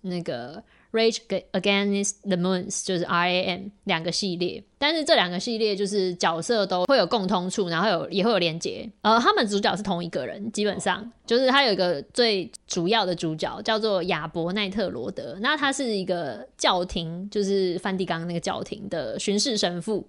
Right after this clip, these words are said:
那他是一个性格很冒失的一个人，就是他长得很高，超过一百九十公分，哦，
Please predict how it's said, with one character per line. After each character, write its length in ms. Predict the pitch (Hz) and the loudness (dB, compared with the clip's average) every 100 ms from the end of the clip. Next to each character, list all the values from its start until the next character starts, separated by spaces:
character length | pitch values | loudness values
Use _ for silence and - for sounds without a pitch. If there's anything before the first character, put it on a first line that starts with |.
| - - - _ | -14 -20 -20 _
那 100 | 277 | 4
他 100 | 311 | 4
是 100 | 294 | 4
一 60 | 247 | 4
个 80 | |
性 280 | 247 - 226 | 2 2 0
格 200 | 185 175 | 2 2
很 300 | 214 202 220 180 | 2 2 0 0
冒 300 | 214 247 202 | 2 2 4
失 300 | - - 190 | 2 0 0
的 120 | 196 | 2
一 120 | 160 170 | 0 0
个 80 | |
人， 180 | 147 131 | -2 -2
就 100 | 190 | 0
是 60 | 226 | 2
他 160 | 254 | 2
长 220 | 277 220 175 | 2 0 0
得 60 | |
很 140 | 196 180 | -2 0
高， 300 | 208 214 226 - 247 | 4 4 2 -4 -14
超 160 | - 233 | -2 2
过 100 | 240 | 4
一 40 | |
百 160 | 220 180 | 4 4
九 100 | 180 | 2
十 120 | 175 | -2
公 180 | 185 185 | -2 0
分， 220 | 185 175 | 0 0
哦， 100 | 190 | -2